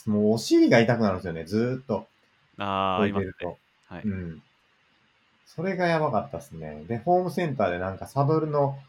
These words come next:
Speaker 1: なんか柔らかくなるクッションみたいなやつ買ったらめちゃくちゃ快適になりましたけど。
Speaker 2: はい。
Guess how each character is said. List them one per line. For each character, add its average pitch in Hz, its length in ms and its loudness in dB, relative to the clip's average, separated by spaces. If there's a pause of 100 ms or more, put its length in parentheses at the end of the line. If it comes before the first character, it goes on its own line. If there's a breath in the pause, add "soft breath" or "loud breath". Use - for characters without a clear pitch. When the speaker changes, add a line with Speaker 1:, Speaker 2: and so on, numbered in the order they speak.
(300)
Speaker 1:
な 117 100 -4
ん - 20 -6
か 104 80 0
柔 95 60 2 (180)
ら 160 120 4
か 165 140 -2
く 120 120 -2
な 95 100 0
る 85 80 -4
ク - 140 -10
ッ 135 40 0
シ 131 160 -6
ョ 101 40 0
ン - 40 -4
み - 40 -10
た - 160 -6
い 95 40 -2
な 85 60 -8
や 85 60 -12
つ - 60 -20
買 98 120 -6
っ - 80 -12
た 82 60 -8
ら 82 60 -8
め 95 140 -10
ち 135 100 -6
ゃ 139 60 2
く 139 120 -4
ち 147 80 -4
ゃ 151 80 -4
快 151 220 -2
適 143 120 -4
に 135 60 -2
な 104 80 0
り 87 40 -4
ま 87 120 -8
し - 60 -18
た 78 80 -18
け 80 80 -10
ど。 76 220 -12 (280)
Speaker 2:
は 92 140 -10
い。 - 100 -16